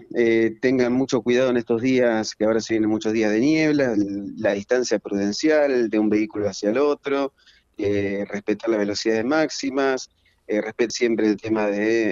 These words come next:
eh, la señal de pare, ceder el paso, la derecha, y con esos tips importantes creo que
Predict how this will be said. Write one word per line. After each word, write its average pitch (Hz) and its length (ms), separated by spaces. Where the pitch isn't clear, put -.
eh, 92 600
la 98 100
señal 104 260
de 101 100
pare, 143 380
ceder 107 300
el 107 80
paso, 135 480
la 104 140
derecha, 143 540
y 113 140
con 113 160
esos 120 300
tips - 480
importantes 113 760
creo 104 240
que 85 300